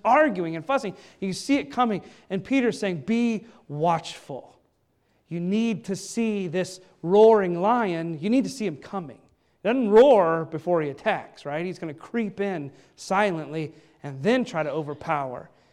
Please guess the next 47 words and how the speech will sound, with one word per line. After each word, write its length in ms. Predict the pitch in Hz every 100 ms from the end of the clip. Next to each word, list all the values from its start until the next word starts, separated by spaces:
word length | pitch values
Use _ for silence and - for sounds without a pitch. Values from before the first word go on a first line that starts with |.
| _ _
He 80 |
says, 160 | - 151
"Be 160 | 175 160
watchful." 640 | 160 156 151 - 143 131
What 200 | 202 294
is 200 | 220 160
it 100 | -
in 140 | 165
your 140 | 160 147
life 320 | 156 156 156
that 180 | 151 -
you 80 | 156
need 140 | 151
to 60 | 143
be 140 | 143
watchful 640 | 135 143 135 - 139 127
of 300 | 131 123 120 _ _ _ _ _
tonight? 320 | - 123 104 _ _ _ _ _ _ _ _ _ _ _ _ _ _
What 160 | 160 190
is 140 | 170
it 100 | 151
that 160 | 143 -
you 60 |
kinda 260 | 139 160 156
see 540 | - 185 170 135 117 _ _ _ _ _ -
maybe 240 | 151 151
a 60 | 151
little 260 | 147 175
bit 360 | 165 170 - -
down 200 | 165 170
the 60 | 160
pike, 200 | 180 147
and 200 | 170 175
maybe 260 | 185 190
in 240 | 180 180 180
your 80 | 156
subconscious, 720 | 190 165 - 170 - 151 170
you 60 |
know, 140 | 160 139
"This 260 | 165 214
could 200 | - 160
cause 280 | - 165 151
a 40 |
problem 340 | 139 - 151 139
for 140 | 143
me 120 | 135
spiritually. 720 | 131 - 139 131 - 131 139